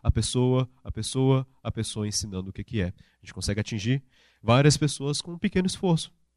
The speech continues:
Eu sempre falo para meus alunos fazerem palestras em escolas. Vai lá, dá uma palestra sobre o que, que é tal coisa.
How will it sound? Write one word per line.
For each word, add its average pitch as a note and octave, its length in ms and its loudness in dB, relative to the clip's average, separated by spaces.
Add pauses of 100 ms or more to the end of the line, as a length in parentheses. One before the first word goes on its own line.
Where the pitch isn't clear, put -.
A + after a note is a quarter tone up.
(560)
Eu D3+ 80 2
sempre - 220 0
falo D3 180 4
para B2+ 100 -4
meus A2+ 180 4
alunos G#2+ 480 0 (840)
fazerem A#2+ 420 2
palestras A#2 680 -4 (320)
em A#2 80 -4
escolas. G#2+ 600 6 (380)
Vai A2 140 -2
lá, G#2 240 2
dá G2+ 80 -2
uma G#2+ 80 0
palestra G2+ 400 -2
sobre G2+ 160 -4
o - 40 -6
que, - 100 -8
que G2+ 140 -4
é G2 120 2
tal G2+ 240 -2
coisa. F2 340 -8